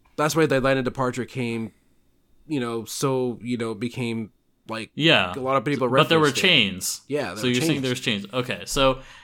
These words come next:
Speaker 2: it, so at least what I know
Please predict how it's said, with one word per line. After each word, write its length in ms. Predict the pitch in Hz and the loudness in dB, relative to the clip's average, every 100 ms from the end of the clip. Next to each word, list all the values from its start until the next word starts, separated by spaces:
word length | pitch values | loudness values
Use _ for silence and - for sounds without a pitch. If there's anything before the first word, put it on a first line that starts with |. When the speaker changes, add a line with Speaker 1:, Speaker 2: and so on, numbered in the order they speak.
| - | -2
Speaker 2:
it, 240 | 139 143 - _ _ _ | 0 0 -4 _ _ _
so 640 | - 160 147 143 139 - | -4 0 2 2 0 -2
at 140 | 147 151 | -6 0
least 180 | 214 208 | 0 2
what 100 | 202 | 4
I 160 | 185 185 | 4 4
know 420 | 143 120 117 | 4 4 2